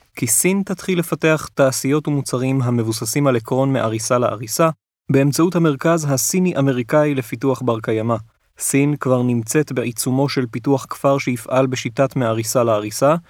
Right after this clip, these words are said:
ושל מיזמי חשמל המבוססים על אנרגיית השמש ואנרגיית הרוח.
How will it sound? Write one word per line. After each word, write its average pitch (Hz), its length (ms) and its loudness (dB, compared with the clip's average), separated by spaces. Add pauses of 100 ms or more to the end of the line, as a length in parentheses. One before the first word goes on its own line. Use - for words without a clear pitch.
(380)
ושל 160 260 2
מיזמי 147 480 2
חשמל 151 560 0
המבוססים 131 680 0
על 143 80 4
אנרגיית 127 500 0
השמש 139 460 -2
ואנרגיית 120 560 0
הרוח. 110 400 -4